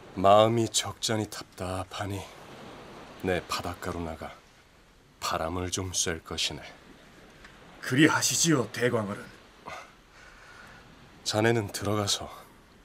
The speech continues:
Speaker 1: 눈을 좀 붙이게.
Speaker 2: 예? 그, 그래도
Speaker 1: 아닐세. 나를 지켜보는 거라곤 자네들과 저 바닷바람뿐인데.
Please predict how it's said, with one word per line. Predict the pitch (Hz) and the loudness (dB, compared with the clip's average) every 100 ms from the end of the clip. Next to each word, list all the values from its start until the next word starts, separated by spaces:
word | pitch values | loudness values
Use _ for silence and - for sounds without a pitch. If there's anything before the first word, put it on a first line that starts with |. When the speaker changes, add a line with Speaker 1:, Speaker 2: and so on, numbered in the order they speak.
| - | -10
Speaker 1:
눈을 | 90 98 104 | 0 2 2
좀 | 101 78 | -2 -8
붙이게. | - - - - - - - - - - - - - - 98 101 | -12 -6 -4 -4 -10 -18 -20 -20 -20 -20 -20 -20 -20 -20 -12 0
Speaker 2:
예? | 151 | 0
그, | 151 - - - - - - - - - - - | 0 -10 -16 -16 -16 -14 -14 -14 -14 -16 -16 -6
그래도 | - 156 151 135 104 - - - - - - - - - - - - | 4 6 6 2 -2 -10 -18 -18 -18 -18 -20 -20 -20 -20 -20 -16 -4
Speaker 1:
아닐세. | 82 80 87 - - - - - - - - - - - - - - - - - - - - - - - - - - | -2 0 2 2 2 0 -12 -20 -20 -20 -20 -20 -20 -20 -20 -20 -20 -20 -20 -20 -20 -20 -20 -20 -20 -20 -20 -20 -2
나를 | 101 104 113 120 | 8 10 10 8
지켜보는 | - - - 117 113 113 | 8 4 2 2 4 4
거라곤 | 107 110 107 110 98 85 78 - - - - - | 2 2 2 0 -2 -4 -10 -16 -20 -20 -18 -2
자네들과 | - 101 92 - 90 82 82 78 73 - | 0 2 0 0 -2 -2 -4 -4 -6 -8
저 | - 87 | -6 -6
바닷바람뿐인데. | - - - - - 87 87 87 90 82 82 82 | -6 -8 -8 -8 -2 -2 -2 -4 -6 -6 -6 -8